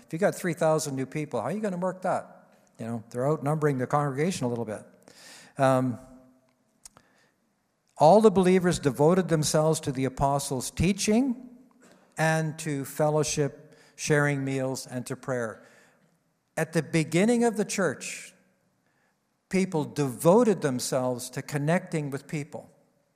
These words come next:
It was just at ground zero, that's how it started, connected to people. And that, that's how it spread, that's how it went all across Asia into parts of Europe and, and into Africa and so on. It,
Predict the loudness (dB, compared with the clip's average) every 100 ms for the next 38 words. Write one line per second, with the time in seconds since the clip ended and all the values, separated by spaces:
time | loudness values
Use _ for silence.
0 | _ _ -4 0 0 -2 -4 -4 -6 -6
1 | 0 2 4 2 0 -2 -2 -2 -2 -2
2 | -6 -6 -6 -6 -4 -6 -12 -20 _ _
3 | _ _ _ -6 -2 -2 -2 -6 -6 -6
4 | -8 -8 -16 -18 _ _ _ _ _ _
5 | _ _ _ _ -4 0 0 -4 -4 0
6 | 0 4 2 4 0 -4 -2 0 2 2
7 | 0 -4 -4 -4 -4 -4 -4 -6 -2 0
8 | 0 -2 -4 -4 -4 -4 -2 -2 -2 -4
9 | -4 -6 -6 -4 -4 -2 -6 -4 -2 0
10 | -2 -6 -20 _ _ _ _ -10 -8 -8
11 | -8 -6 -4 0 0 0 -2 -4 -2 -2
12 | -2 0 0 -2 -4 -8